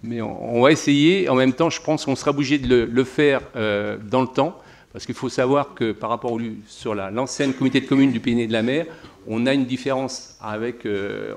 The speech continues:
on serait à peu près, on, si on avait harmonisé tout de suite, on aurait été obligé d'augmenter de vingt-cinq pour cent sur Luçon. Je crois qu'on a eu des problèmes au niveau. Et en même temps, si on veut travailler sur le quotient familial, là, apparemment sur Luçon, on était à trois tranches. Et là, maintenant, si on veut,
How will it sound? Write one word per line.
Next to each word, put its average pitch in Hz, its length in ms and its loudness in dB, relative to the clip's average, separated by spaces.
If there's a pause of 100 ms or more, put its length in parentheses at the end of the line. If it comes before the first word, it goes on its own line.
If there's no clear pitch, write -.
on 113 120 -10
serait - 220 -4
à 131 40 -2
peu 120 100 0
près, 139 280 0
on, 107 160 -2 (160)
si - 120 -4
on 131 100 6
avait 131 180 8
harmonisé 139 500 6
tout 143 100 2
de - 80 -8
suite, 160 300 -4 (500)
on 113 100 -4
aurait 120 100 0
été 120 80 -4
obligé 131 180 -4
d'augmenter 123 400 0
de 110 60 -4
vingt-cinq 127 340 0
pour 117 160 -12
cent 131 160 -6
sur 110 160 -10
Luçon. 127 320 -4
Je - 60 -18
crois 120 160 -6
qu'on 110 400 -6
a 110 100 0
eu 135 100 -4
des 110 120 -4
problèmes 127 400 -2
au 113 60 -4
niveau. 107 260 -6 (320)
Et 117 100 0
en 117 80 4
même 117 160 2
temps, 156 300 0
si - 180 -6
on 117 80 -2
veut 117 120 -2
travailler 135 280 0
sur 123 140 -6
le 120 60 -4
quotient 139 260 -4
familial, 117 520 -2
là, 127 360 0
apparemment 117 560 -4
sur - 180 -6
Luçon, 113 240 -6
on 117 60 0
était 104 340 -6
à 101 100 -10
trois - 540 -6 (500)
tranches. - 520 -4 (180)
Et 107 160 -2
là, 113 140 2
maintenant, 123 300 2
si - 100 -6
on 113 60 -2
veut, 107 40 -2